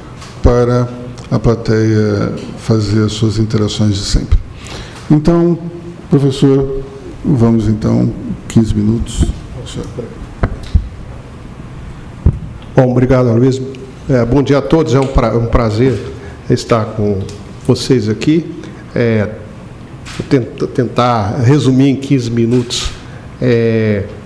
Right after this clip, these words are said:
Speaker 2: a nossa visão, é, sobre a economia brasileira, né? Visão lá da Tendências Consultoria. Ah, e come-, e antes de entrar exatamente na, no Brasil, a gente f-,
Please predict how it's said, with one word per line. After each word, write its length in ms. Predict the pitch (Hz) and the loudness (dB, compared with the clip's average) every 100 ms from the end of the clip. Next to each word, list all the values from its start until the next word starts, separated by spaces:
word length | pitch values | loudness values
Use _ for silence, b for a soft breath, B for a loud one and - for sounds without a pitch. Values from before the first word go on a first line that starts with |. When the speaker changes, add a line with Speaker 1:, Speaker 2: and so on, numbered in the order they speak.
| - | 0
Speaker 2:
a 60 | |
nossa 260 | 113 123 - | 2 2 2
visão, 600 | 113 110 113 120 107 92 - B B B - - | 2 2 2 2 2 -2 -8 B B B -6 0
é, 160 | 110 | 0
sobre 320 | 107 135 120 | 2 2 2
a 20 | 117 | 2
economia 580 | - 113 107 117 113 | 2 2 4 4 4
brasileira, 560 | 107 110 107 113 160 143 | 4 2 2 2 2 2
né? 280 | 113 131 104 - - | 0 -2 -2 0 2
Visão 240 | - 123 | 2 2
lá 140 | 110 | 2
da 120 | 110 113 | 2 2
Tendências 600 | 120 101 113 110 98 - | 2 4 2 2 -2 -4
Consultoria. 680 | 101 104 - 98 113 151 151 B B B B B B B B - | -4 -4 -4 -2 2 2 0 B B B B B B B B 0
Ah, 540 | 135 127 117 117 - - - - - - - - - - | 2 2 0 -2 -6 -14 -16 -16 -14 -14 -14 -12 -10 -6
e 60 | 233 | -4
come-, 480 | - 262 220 165 - - - | 0 2 2 0 -4 -6 0
e 680 | 180 180 170 151 131 127 151 | 2 4 4 4 4 4 4
antes 220 | 175 165 | 2 0
de 100 | 147 | 0
entrar 320 | 127 135 117 | 0 0 0
exatamente 640 | 113 139 - - 117 120 117 | 0 -2 -4 -4 -2 0 2
na, 420 | 110 107 104 107 | 4 4 2 2
no 100 | 110 | 2
Brasil, 500 | 107 113 107 170 139 B B B | 4 2 4 4 2 B B B
a 80 | - | 0
gente 200 | 120 - | 2 2
f-, 160 | - | 0